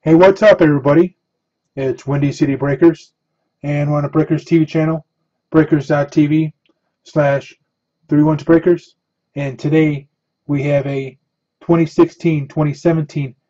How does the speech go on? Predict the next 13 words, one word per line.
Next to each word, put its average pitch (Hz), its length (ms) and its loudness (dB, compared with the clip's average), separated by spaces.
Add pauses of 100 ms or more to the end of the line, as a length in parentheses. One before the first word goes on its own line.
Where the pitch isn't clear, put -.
(140)
Hit 185 180 2
Parade 143 420 0 (380)
Autograph 160 400 2
Hockey 170 260 -2
Puck 139 360 -6 (340)
Series 165 420 4
one, 170 380 -2 (560)
P 175 120 -2
Y 151 180 2
T, 180 380 -4 (280)
Pick 156 140 0
a 151 40 -4
Team, 175 380 -2